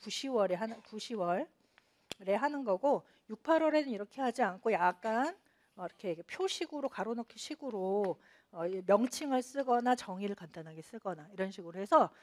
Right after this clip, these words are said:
한 번에 많은 걸 공부할 수 있게끔 해드릴 거거든요. 그래서 오 개월 동안 공부한 거를 삼 개월 동안 한 번 더 복습한다, 이렇게 생각하시면 되겠습니다. 근데 고득점 받은 선생님들에게 제가 "어떤 강의가 제일 좋으셨어요?" 그러면 대부분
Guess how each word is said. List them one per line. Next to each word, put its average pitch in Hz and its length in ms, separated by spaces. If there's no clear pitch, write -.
한 330 220
번에 277 380
많은 247 380
걸 247 100
공부할 170 360
수 - 100
있게끔 151 320
해드릴 240 280
거거든요. 208 560
그래서 180 320
오 208 160
개월 285 320
동안 247 320
공부한 196 520
거를 208 300
삼 311 240
개월 311 240
동안 214 220
한 277 160
번 269 160
더 - 80
복습한다, 247 760
이렇게 190 180
생각하시면 247 520
되겠습니다. 160 500
근데 185 360
고득점 330 480
받은 269 260
선생님들에게 233 1700
제가 196 480
"어떤 196 300
강의가 277 280
제일 208 260
좋으셨어요?" 190 600
그러면 190 220
대부분 196 420